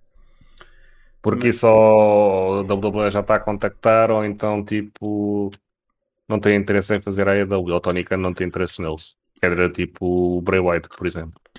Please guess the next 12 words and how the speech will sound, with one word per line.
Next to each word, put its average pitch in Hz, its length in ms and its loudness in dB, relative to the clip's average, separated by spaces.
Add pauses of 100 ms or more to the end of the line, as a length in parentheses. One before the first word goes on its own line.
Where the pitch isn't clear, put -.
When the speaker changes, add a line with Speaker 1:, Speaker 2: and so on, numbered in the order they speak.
(280)
Speaker 2:
Achas 247 300 0
que - 80 -10
vamos 240 160 -2
ter 214 140 -2
alguma 170 480 0
informação 139 540 -6
em 123 40 -6
relação 120 300 -6
à 113 60 -6
Ring 113 160 -8
of 107 120 -10
Honor? 127 300 -6